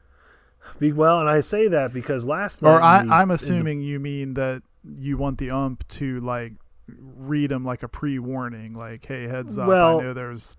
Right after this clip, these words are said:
Speaker 2: stuff here," so.
Speaker 1: That's where I'm kinda going, because last night there was a game between the Pirates and the Braves in which Joe Musgrove, the, the Pirates pitcher, threw inside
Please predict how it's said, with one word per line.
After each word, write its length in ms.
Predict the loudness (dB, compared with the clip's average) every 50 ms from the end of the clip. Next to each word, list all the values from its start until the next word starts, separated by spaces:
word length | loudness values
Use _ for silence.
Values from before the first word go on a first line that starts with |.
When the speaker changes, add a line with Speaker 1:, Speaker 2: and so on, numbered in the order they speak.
| -16
Speaker 2:
stuff 440 | -14 -12 -10 -8 -8 -8 -10 -10 -12
here," 360 | -12 -12 -10 -10 -12 -14 -14 -14
so. 420 | -14 -14 -14 -12 -12 -14 -16 -16 _ _ _ _ -20 _ -20 _ _ _ -10
Speaker 1:
That's 420 | -8 -2 2 4 2 2 2 2
where 100 | 4 6
I'm 200 | 6 6 4 0 -4
kinda 320 | -8 -4 -4 -2 -2 -2
going, 380 | 0 0 0 0 0 -2 -6 -6
because 560 | -8 -8 -8 -6 -4 -2 -2 -2 -4 -6 -6
last 340 | -4 -4 -4 -4 -6 -8 -6
night 240 | -6 -4 -4 -6 -6
there 80 | -8 -10
was 120 | -8 -10
a 60 | -10
game 420 | -10 -8 -8 -8 -6 -8 -8 -10 -10
between 320 | -12 -14 -14 -14 -12 -12
the 80 | -12 -14
Pirates 460 | -8 -6 -4 -4 -4 -4 -6 -10 -14
and 100 | -16 -14
the 40 | -12
Braves 680 | -8 -6 -4 -4 -4 -4 -6 -8 -10 -14 -16 -18 -20 -20 _ _ -20 -20 _ _ _ _ _ _ _ -18
in 260 | -12 -10 -8 -6 -6 -4
which 520 | -4 -4 -4 -6 -8 -12 -18 -18 -18 _ _ _ _ _ _ _ _ _
Joe 260 | -8 -4 -2 -2 -2 -2
Musgrove, 640 | -4 -4 -4 -4 -6 -8 -8 -6 -6 -6 -6 -6 -6
the, 120 | -8 -8 -8 _ _ _ _ -12
the 80 | -12 -10
Pirates 480 | -8 -6 -4 -2 0 0 -2 -4 -8 -12
pitcher, 480 | -10 -10 -10 -10 -10 -10 -10 -10 -12 _ _ _ _ _ _ _
threw 440 | _ _ -8 -2 0 2 4 4 2
inside 840 | 2 0 -4 -6 -8 -4 -4 -2 0 0 0 -2 -2 -4 -6 -10